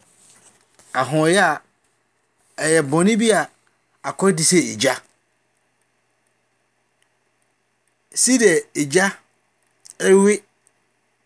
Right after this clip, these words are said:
eyi ndua a yɛda so gya no, anaa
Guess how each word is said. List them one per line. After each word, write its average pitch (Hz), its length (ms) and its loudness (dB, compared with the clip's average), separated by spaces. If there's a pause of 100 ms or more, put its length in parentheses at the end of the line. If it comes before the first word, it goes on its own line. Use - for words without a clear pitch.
(1300)
eyi 160 520 -4
ndua 151 360 2 (500)
a 170 80 -6 (120)
yɛda 156 300 0
so 175 120 -2
gya 120 180 -4
no, 101 120 -16 (420)
anaa 147 420 -4